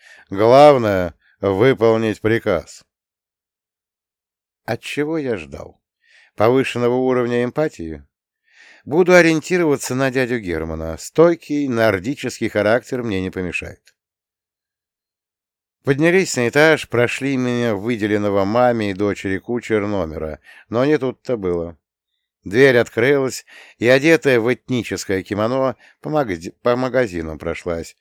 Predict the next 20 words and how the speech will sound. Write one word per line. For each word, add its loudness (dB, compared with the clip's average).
пока -2
нас -4
пытали, -4
надо -10
полагать. -12
Диана 6
Викторовна 2
меня 2
окликнула. -2
«Серёжа, 4
Оля 4
как 4
вернулась, 2
так 2
и -2
плачет». 2
«Сука». -14
Не 0
Оля, 2
конечно, -6